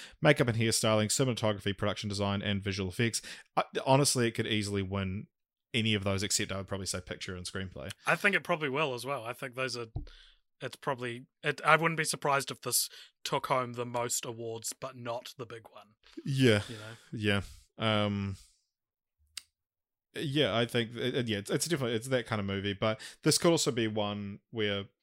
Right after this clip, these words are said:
Speaker 1: it'll be interesting to see, it'll be, it'll be really, I'm really interested to see if Part Two gets nominated for Best Picture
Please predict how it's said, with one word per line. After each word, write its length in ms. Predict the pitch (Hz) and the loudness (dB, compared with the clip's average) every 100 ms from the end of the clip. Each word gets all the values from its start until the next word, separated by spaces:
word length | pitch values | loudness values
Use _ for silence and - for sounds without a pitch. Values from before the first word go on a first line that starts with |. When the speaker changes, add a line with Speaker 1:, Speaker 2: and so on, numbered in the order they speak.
| _ - - - - - - - | _ -20 -20 -20 -20 -20 -8 2
Speaker 1:
it'll 60 | |
be 40 | 175 | 4
interesting 280 | 175 - 160 | 4 0 0
to 60 | |
see, 340 | - 143 113 120 _ | 2 4 2 -2 _
it'll 100 | 156 151 | 0 2
be, 60 | |
it'll 140 | - 165 | 4 6
be 80 | |
really, 220 | 190 320 269 | 4 4 6
I'm 180 | 143 | 6
really 120 | 160 208 | 8 6
interested 220 | 185 170 | 2 0
to 40 | - | 0
see 120 | 131 | 0
if 100 | - | 0
Part 280 | 127 113 - | 0 0 -2
Two 180 | 110 104 | -4 -4
gets 160 | - | -6
nominated 280 | 101 95 95 | -8 -8 -10
for 40 | 98 | -10
Best 200 | 98 - | -12 -12
Picture 300 | - 98 | -14 -12